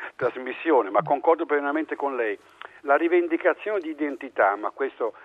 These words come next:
questo dovrebbe valere in particolare per i politici, che invece, quando hanno sentito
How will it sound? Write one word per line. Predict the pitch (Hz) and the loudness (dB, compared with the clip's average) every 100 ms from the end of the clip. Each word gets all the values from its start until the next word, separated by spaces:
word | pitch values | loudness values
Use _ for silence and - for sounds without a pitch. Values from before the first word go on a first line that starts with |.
| - - _ | -20 -20 _
questo | - 143 - | -6 -4 -2
dovrebbe | 123 123 120 | 0 2 2
valere | 117 120 123 | 2 2 2
in | 107 | -2
particolare | 110 101 110 107 107 101 | -2 -2 -4 -2 0 0
per | 95 95 | -4 -10
i | 92 | -10
politici, | 92 80 71 78 - 80 - _ _ - _ | -12 -12 -14 -20 -20 -20 -20 _ _ -20 _
che | - | -10
invece, | 107 98 110 120 - 104 98 - | -8 -6 -6 -4 -6 -8 -8 -14
quando | - 90 95 | -12 -10 -10
hanno | 98 90 | -12 -14
sentito | 101 95 101 | -16 -16 -14